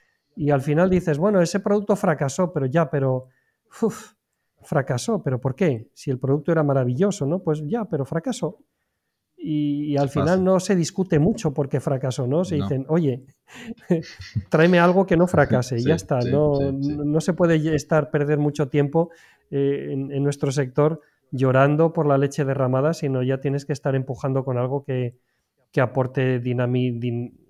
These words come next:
Speaker 1: una buena dinámica a la
Speaker 2: Sí, sí.
Speaker 1: comercialización, porque si no,
Speaker 2: No, pero
Speaker 1: pues el peligro es muy alto, ¿no?
Speaker 2: y al final es lo que comentas tú, se, se lo hace bien, claro. Tenemos un,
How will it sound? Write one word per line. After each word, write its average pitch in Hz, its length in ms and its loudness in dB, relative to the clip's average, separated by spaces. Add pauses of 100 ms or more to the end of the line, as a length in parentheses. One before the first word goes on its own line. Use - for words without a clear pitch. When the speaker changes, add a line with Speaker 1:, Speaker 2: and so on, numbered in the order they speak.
(260)
Speaker 1:
una 131 180 -2
buena 131 260 0
dinámica 123 480 -2
a 123 40 0
la 123 80 0
Speaker 2:
Sí, - 40 -2
sí. - 20 -4
Speaker 1:
comercialización, 120 680 -6
porque 147 220 -8
si 123 140 -8
no, 120 240 -4 (100)
Speaker 2:
No, 214 340 -2
pero 101 220 0
Speaker 1:
pues 127 220 0
el 120 140 -4
peligro 123 340 -2
es 131 80 -6
muy 127 200 -2
alto, 113 280 -4
¿no? 113 80 -6
Speaker 2:
y 117 40 -2
al 110 80 -4
final 110 240 -6
es 123 60 -8
lo 110 40 -16
que 107 120 -8
comentas 92 360 -6
tú, 95 160 -8
se, 80 280 -14
se - 140 -14
lo 87 80 -10
hace 90 200 -8
bien, 98 420 -4
claro. 90 480 -6 (240)
Tenemos 82 340 -12
un, 80 340 -12